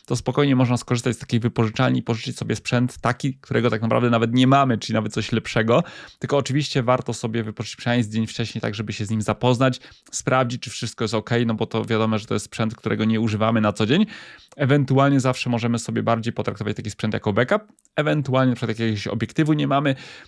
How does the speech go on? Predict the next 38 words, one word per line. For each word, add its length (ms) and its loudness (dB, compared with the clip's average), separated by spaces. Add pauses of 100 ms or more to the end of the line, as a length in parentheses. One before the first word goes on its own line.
to 80 0
naprawdę 280 4
jest 120 2
super 240 -2
sprawa, 520 2
wtedy 180 -2
jesteśmy 300 -2
w 20 -6
stanie 180 0
swoim 220 -2
klientom, 440 0 (480)
y, 120 -2
dostarczyć 520 0
ten 100 0
materiał 380 2
i 180 -6
na 100 0
pewno 280 0
on 140 0
nie 100 2
przepadnie, 640 2
nawet 260 2
jakby 220 -2
aparat 360 0
się 120 -4
na 60 -2
przykład 240 -4
zepsuł. 360 2 (360)
Ja 160 4
zazwyczaj 400 0
staram 260 0
się 120 -4
na 80 0
zleceniu 320 -2
mieć 200 -2
minimum 360 2
trzy 220 -2
aparaty, 500 2